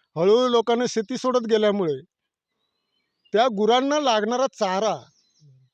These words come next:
त्या चाऱ्याची उपलब्धता होत नव्हती आणि अशामुळे काही शेतकऱ्यांनी ती जनावरं विकून टाकली आणि ट्रॅक्टर खरेदी केले.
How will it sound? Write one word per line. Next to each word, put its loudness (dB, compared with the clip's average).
त्या 0
चाऱ्याची -2
उपलब्धता -2
होत 0
नव्हती -10
आणि -4
अशामुळे 0
काही 0
शेतकऱ्यांनी -2
ती -10
जनावरं 0
विकून -6
टाकली -8
आणि 0
ट्रॅक्टर -2
खरेदी -2
केले. -14